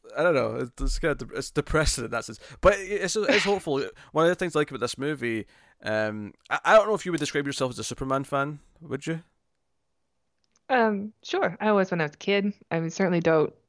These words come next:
Speaker 2: read the comics.
Speaker 1: Sure, sure. I, I,
Speaker 2: But I
Speaker 1: I
Speaker 2: liked all the movies when I was a kid.
Speaker 1: I, I say that because there's a lot of people who, who, who, people who even like superheroes think Superman is lame. Like, "Oh, Superman's the boring Boy Scout," and blah, blah.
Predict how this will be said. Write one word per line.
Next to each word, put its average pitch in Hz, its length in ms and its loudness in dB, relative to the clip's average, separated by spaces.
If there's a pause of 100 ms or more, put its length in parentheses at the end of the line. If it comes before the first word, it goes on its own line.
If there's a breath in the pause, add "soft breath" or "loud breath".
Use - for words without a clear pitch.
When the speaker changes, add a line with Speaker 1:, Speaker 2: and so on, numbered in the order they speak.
(200)
Speaker 2:
read 160 160 0
the - 60 -10
comics. 147 460 -4 (380)
Speaker 1:
Sure, - 240 -2
sure. 139 280 2
I, 117 280 2
I, - 40 -8 (240 loud breath)
Speaker 2:
But 156 200 0
I 196 120 4
Speaker 1:
I - 20 2
Speaker 2:
liked 208 220 0
all 185 120 2
the 170 140 -12
movies 170 320 -8
when 147 80 -8
I - 40 -8
was - 60 -16
a - 80 -20
kid. 156 220 -8 (200)
Speaker 1:
I, 147 60 -2
I - 20 -4 (160)
say 202 180 2
that 175 140 4
because 147 200 -8
there's 131 100 -6
a 131 40 -2
lot 143 100 2
of - 40 -4
people 135 220 -8
who, 113 440 -2 (120)
who, - 60 -12
who, 151 400 0
people 185 220 2
who 160 100 6
even 147 300 -2
like 123 120 -2
superheroes 117 520 -6
think 110 160 -8
Superman 107 380 -8
is 104 140 -10
lame. 92 340 -8
Like, 101 120 -8
"Oh, 117 100 -6
Superman's 127 360 -2
the 120 80 -8
boring 113 360 -2
Boy 104 160 -4
Scout," 98 340 -6
and 98 100 -12
blah, 101 180 -4
blah. 98 180 -8